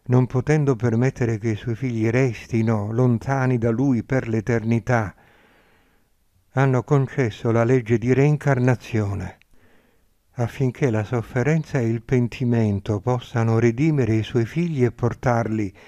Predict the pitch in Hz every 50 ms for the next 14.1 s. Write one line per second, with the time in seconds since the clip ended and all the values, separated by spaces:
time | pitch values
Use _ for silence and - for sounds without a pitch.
0 | - - - - - - _ - - 120 135 123 127 123 110 113 110 - - -
1 | - 139 143 151 147 127 120 110 101 - - 120 107 - 117 117 113 110 - -
2 | 131 120 110 101 - - - - 110 113 120 - - - - - _ _ _ _
3 | _ _ _ - 131 127 147 175 175 156 143 156 143 139 135 127 117 113 113 -
4 | - - 127 120 117 120 120 120 117 107 95 92 85 82 80 - - - _ _
5 | _ _ _ _ _ _ _ _ _ _ - - - _ - _ _ _ _ _
6 | _ _ _ _ - 120 120 104 - - 135 127 120 - - 120 117 123 131 127
7 | 110 101 110 110 110 120 117 120 123 - - - 123 113 - - 123 110 104 110
8 | 110 110 107 107 117 117 113 110 98 - - - - - - 131 139 147 - -
9 | - - _ _ _ _ - - _ _ _ _ - 117 123 123 120 - - -
10 | 135 120 - 123 107 - 117 110 - - 127 113 - 117 110 117 117 - - 113
11 | 101 110 104 98 - 104 104 101 - - 120 110 113 117 110 104 98 - - 110
12 | 107 120 143 147 - - - - - - - - - 120 113 101 123 139 120 -
13 | - 117 113 139 147 123 - 123 120 - 143 131 120 117 113 113 107 - - 127
14 | 131 127